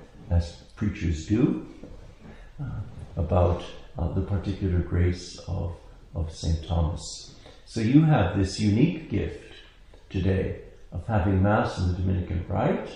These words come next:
celebrated by a friar preacher, with a sermon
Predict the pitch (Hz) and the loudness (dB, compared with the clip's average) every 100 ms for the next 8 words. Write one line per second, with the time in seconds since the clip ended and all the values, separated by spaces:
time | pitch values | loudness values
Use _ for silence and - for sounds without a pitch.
0 | - - - - - 147 156 120 98 92 | -16 -20 -20 -20 2 6 6 6 4 2
1 | - 92 90 - 98 90 85 - 190 233 | 0 0 0 0 0 0 0 -2 0 0
2 | - 190 180 - - - - - - 120 | -2 -2 -2 -6 -12 -20 -20 -18 -4 0
3 | 117 - - 226 202 104 82 - | 0 0 0 4 6 6 2 -2